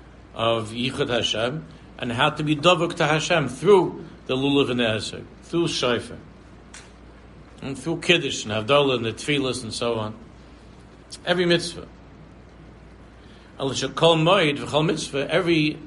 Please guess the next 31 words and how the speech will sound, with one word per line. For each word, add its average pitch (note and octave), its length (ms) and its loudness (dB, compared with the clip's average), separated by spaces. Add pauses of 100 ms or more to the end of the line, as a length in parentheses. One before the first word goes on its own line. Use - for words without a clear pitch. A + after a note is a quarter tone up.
yontiv C3 460 0
and A2+ 80 -6
every C3+ 220 0
mitzvah, C3+ 520 -4 (380)
v'chein C#3 260 -2
kol D#3+ 180 2
chelik E3 420 2
b'Torah, D#3 280 0
and D#3 80 0
everything D#3+ 380 0
that D3+ 120 0
you're D3+ 120 0
learning E3+ 240 2
in E3 100 0
Torah, D#3+ 260 -2
every, C#3+ 320 -4 (140)
every D#3 160 -2
single D3+ 240 -4
thing C#3+ 320 -6 (300)
in, D3 260 -10
in C3 120 -6
Yiddishkeit, A#2+ 600 -4 (800)
yesh E3+ 340 0
lo E3 120 2
goven D3+ 300 2
acher, D#3+ 340 0
it A#2 80 -2
has B2 120 -4
a C3 60 -6
different D#3+ 320 -8
color. C3+ 340 2